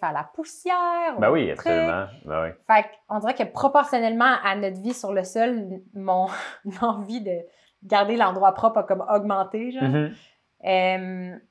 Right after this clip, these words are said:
Speaker 1: mais de remettre en question le plancher, de dire, est-ce qu'on voit ça comme quelque chose de sale, puis de genre, tu sais, comme,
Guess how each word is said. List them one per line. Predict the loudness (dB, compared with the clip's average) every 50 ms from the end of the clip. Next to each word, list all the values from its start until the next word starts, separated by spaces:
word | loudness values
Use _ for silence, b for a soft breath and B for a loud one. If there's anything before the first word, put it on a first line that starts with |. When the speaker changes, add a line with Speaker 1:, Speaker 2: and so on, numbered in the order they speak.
| _ _ -10
Speaker 1:
mais | -4 -4 0
de | 2 2
remettre | 2 2 2 0 0 0 0
en | 0 -2
question | -2 -4 -4 -4 -6 -6
le | -6 -6
plancher, | -6 -6 -8 -8 -8 -12 -12 -8
de | -6 -6
dire, | -6 -6 -4 -4 -4 -4 -4 -8 -10 -14 _ _ _ _ _ _ _ _ _ _
est-ce | -8 -8 -8 -8
qu'on | -6 -2 0 0 0 0
voit | 0 -2 -4
ça | -4 -4 -8
comme | -8 -8 -8 -8
quelque | -8 -10 -10 -8
chose | -10 -10 -8 -8
de | -10 -10
sale, | -8 -4 0 2 2 2 2 0 -2 -4 -10
puis | -16 -16 -12
de | -10 -10 -8 -8 -8 -8
genre, | -6 -4 -4 -4 -6 -8
tu | -12 -12
sais, | -10
comme, | -10 -12 -12